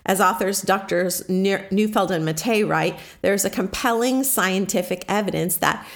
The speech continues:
shows the vital role that parent-child attachment, not peer attachment, plays in mental health." And certainly for those who identify with the faith-based lifestyle, like many of you do, there are other troubling cultural issues that must be considered in light of this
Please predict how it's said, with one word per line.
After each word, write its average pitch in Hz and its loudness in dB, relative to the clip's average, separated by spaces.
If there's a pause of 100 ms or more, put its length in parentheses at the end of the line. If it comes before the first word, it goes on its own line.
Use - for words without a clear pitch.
(140)
shows 208 2
the 190 0
vital 175 2
role 165 -2
that - -2
parent-child 202 -2
attachment, 160 -4
not 170 -2
peer 311 2
attachment, 170 -2 (280)
plays 294 2
in 196 2
mental 190 0
health." 277 0 (600)
And 277 4
certainly 240 2
for 214 0
those 214 2
who 214 2
identify 185 0
with 165 -2
the 160 -2
faith-based 170 -2
lifestyle, 185 2
like 247 -4
many 202 2
of 208 -2
you 196 0
do, 196 0 (280)
there 240 2
are 285 2
other 381 0
troubling 240 0
cultural 180 -2
issues 202 0
that 175 -4
must 175 -4
be 233 -4
considered 214 -4
in 180 -2
light 156 0
of 185 -6
this - -2